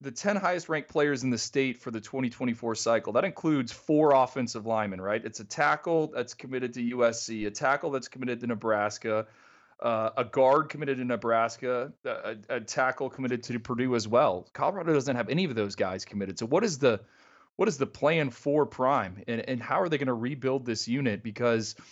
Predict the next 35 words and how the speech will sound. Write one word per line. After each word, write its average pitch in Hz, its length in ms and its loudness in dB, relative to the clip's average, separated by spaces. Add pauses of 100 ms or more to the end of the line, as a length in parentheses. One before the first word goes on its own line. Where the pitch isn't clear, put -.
(180)
yes, 127 320 4
in 120 160 -4
theory, 131 640 0
you 120 120 -2
know, 107 180 0
the 107 120 -4
veterans 127 500 4
and 113 100 -2
the 110 40 2
mercenaries, 110 920 0 (760)
you - 60 -6
know, 98 160 -4
that, 117 240 0
th-, 123 160 -6
those 139 220 2
guys 139 200 6
will 131 60 2
help 147 220 4
out. 156 160 6
But, 127 100 0
uh, 127 160 2
you 156 140 -8
know, 117 80 -6
Colorado 190 440 4
started 165 380 2
a 117 60 -4
freshman 143 480 -2
at 101 100 -2
one 127 160 0
point 127 240 0
at 113 140 0
center 113 300 -2
this 104 200 -4
season. 101 400 -4
So, 104 380 2